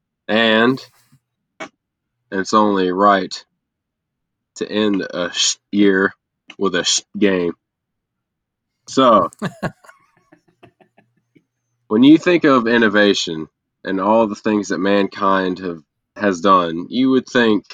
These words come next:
Speaker 1: that, uh, making a game, I know there's a lot of work that goes into it, but you would think with how many good games there are, you would think that a lot of people would take notes and not make bad games.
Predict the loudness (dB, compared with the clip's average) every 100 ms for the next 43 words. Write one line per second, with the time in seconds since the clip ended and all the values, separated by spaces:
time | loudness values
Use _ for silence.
0 | _ _ -4 -2 -2 -4 -10 -20 _ _
1 | _ _ _ _ _ _ _ _ _ _
2 | _ _ -12 -8 -6 -6 -6 -6 -8 -10
3 | _ _ _ 2 2 4 2 2 2 -2
4 | -6 _ _ _ _ _ -10 -2 0 2
5 | 2 2 -2 _ _ _ _ _ _ _
6 | _ _ _ _ _ 2 4 6 4 4
7 | 2 4 4 4 2 2 0 2 2 2
8 | 0 -4 -6 -2 0 2 0 _ _ -2
9 | 0 0 0 0 0 -2 0 2 4 4
10 | 2 0 -2 2 0 2 0 0 -2 -6
11 | -6 -4 -4 -4 -6 -4 -2 -2 0 2
12 | 2 -2 -2 0 0 -2 -8 -6 -8 -6
13 | -6 -2 -2 -2 -4 -8 -6 -4 -2 0
14 | 0 -4 -8 -6 0 2 0 -4 -14 -14
15 | -16 -16 -18